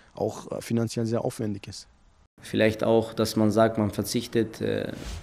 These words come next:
Speaker 2: ja, oder man streicht erstmal den Traum vom Profifußball, man etabliert sich in der Regionalliga, man setzt auf, äh, Spieler aus dem Umfeld, äh, aus dem Umland.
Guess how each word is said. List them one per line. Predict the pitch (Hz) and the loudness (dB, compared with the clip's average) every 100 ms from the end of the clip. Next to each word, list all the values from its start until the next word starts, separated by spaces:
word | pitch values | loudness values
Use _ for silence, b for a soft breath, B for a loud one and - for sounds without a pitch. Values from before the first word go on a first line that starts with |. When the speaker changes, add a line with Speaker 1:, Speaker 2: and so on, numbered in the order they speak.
| - | -4
Speaker 2:
ja, | 104 110 101 - - | 0 0 -2 -10 -8
oder | 101 98 98 95 | -2 0 0 0
man | 98 95 | -2 -2
streicht | 95 - 104 117 110 | -2 2 6 6 4
erstmal | 110 - 104 101 | 0 0 0 0
den | 101 98 | 0 -2
Traum | 101 104 107 | 2 4 4
vom | 104 98 95 - - | 2 0 0 -6 -6
Profifußball, | - 127 127 117 123 117 - 107 104 113 - | 4 4 4 0 0 -2 0 0 0 -6 -6
man | 104 | -2
etabliert | 95 95 98 107 107 | -2 0 2 2 2
sich | 104 | 0
in | 104 | 0
der | 98 | 2
Regionalliga, | 98 95 98 107 104 101 98 95 - | 2 2 2 0 0 0 -2 -4 -4
man | 98 95 | -2 0
setzt | 107 107 - | 0 -2 -2
auf, | 92 92 90 - | 0 0 -2 -6
äh, | 82 | -6
Spieler | - - 113 110 104 95 - B B B | -6 -2 2 4 4 0 -6 B B B
aus | 98 98 | -2 0
dem | - 92 | 0 2
Umfeld, | 127 127 123 110 110 101 - | 6 6 6 4 4 2 -4
äh, | 95 92 | -6 -6
aus | - 90 | -6 -4
dem | - | -2
Umland. | 95 127 120 117 113 110 | 2 6 6 6 2 0